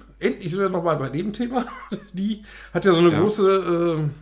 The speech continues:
Speaker 1: Kampagne, also sie selbst weiß ich nicht, also irgendwer bei der Plattenfirma vermutlich, hat eine Kampagne gestartet, so ungefähr, dass die Schlagerstars dann alle sagen, "Marie, wählt Marie." Und die dachten ja, das hat ja, wie wir inzwischen wissen, nicht so ganz geklappt. <laughs>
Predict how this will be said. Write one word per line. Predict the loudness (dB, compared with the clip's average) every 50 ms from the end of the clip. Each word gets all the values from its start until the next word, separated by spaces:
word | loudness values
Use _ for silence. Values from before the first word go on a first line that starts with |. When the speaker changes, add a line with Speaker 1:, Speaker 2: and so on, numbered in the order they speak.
| -12 -6
Speaker 1:
Kampagne, | -4 -4 -4 -2 -4 -2 -2 -2 -2 -2 -4 -4 -6
also | -6 -6
sie | -6 -6
selbst | -6 -8 -8 -8 -10 -10
weiß | -8 -8 -8
ich | -8
nicht, | -6 -6
also | -6 -6 -6 -8
irgendwer | -8 -8 -6 -4 -4 -4
bei | -2 -4
der | -4 -6
Plattenfirma | -6 -10 -12 -12 -10 -10 -8 -8 -8 -8
vermutlich, | -8 -8 -8 -8 -8 -8 -8 -8 -10 -10 -16 -20 -20 -16 -10 -6
hat | -4 -2
eine | 0 0
Kampagne | 0 -2 -2 -2 -2 -2 -2 -2
gestartet, | -4 -4 -6 -6 -6 -6 -6 -6
so | -8
ungefähr, | -6 -6 -4 -4
dass | -4 -4
die | -6 -10
Schlagerstars | -6 -4 -4 -4 -4 -4 -6 -8 -10 -10 -10
dann | -10 -12
alle | -10 -10 -10 -8
sagen, | -6 -6 -6 -6 -8 -8 -8
"Marie, | -6 -4 -4 -4 -4 -4 -2
wählt | -2 -2 -2 -2 -4
Marie." | -4 -4 -4 -6 -8 -8
Und | -8 -6 -6 -6 -4
die | -4
dachten | -2 -2 -2 -4 -4 -8
ja, | -6 -6 -8
das | -8 -8 -10
hat | -8 -8 -6
ja, | -6 -6 -6 -6
wie | -6 -6
wir | -6 -6
inzwischen | -8 -10 -12 -10 -10 -8
wissen, | -8 -6 -8
nicht | -8 -8
so | -8 -8
ganz | -6 -6 -8 -10 -12
geklappt. | -12 -10 -8 -8 -8 -8 -10 -12
<laughs> | -12